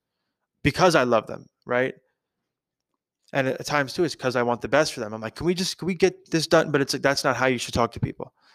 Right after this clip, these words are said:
"Can we move?" You know, I'm like, "Can we just," but that's not right. We wanna be gentle. Back to what I said from Pierre Hadot, right? So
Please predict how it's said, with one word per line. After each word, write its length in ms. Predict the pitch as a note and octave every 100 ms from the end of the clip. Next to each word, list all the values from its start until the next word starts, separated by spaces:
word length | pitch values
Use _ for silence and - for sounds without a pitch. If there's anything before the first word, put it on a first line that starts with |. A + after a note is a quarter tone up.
| _ _ _ _ _ _ _
"Can 120 | C3+
we 100 | E3+
move?" 360 | D#3+ E3+ E3 -
You 60 |
know, 120 | D3
I'm 60 | D3
like, 120 | C3+
"Can 80 | -
we 80 | D#3
just," 300 | D#3+ - -
but 160 | B2+
that's 200 | F3+ -
not 180 | C#3+ B2+
right. 220 | A#2 G#2+ - -
We 80 | B2+
wanna 220 | C3 C3
be 100 | B2
gentle. 500 | A#2 A2+ G#2+ G#2+ - _ _ _ -
Back 200 | B2 -
to 240 | B2+ A#2
what 140 | B2 A2+
I 40 |
said 240 | A2 A#2
from 180 | A2 A#2
Pierre 200 | - A#2
Hadot, 400 | G#2 G#2+ G#2 G2 -
right? 260 | A2 A#2 - - - - -
So 320 | - D3+ C3+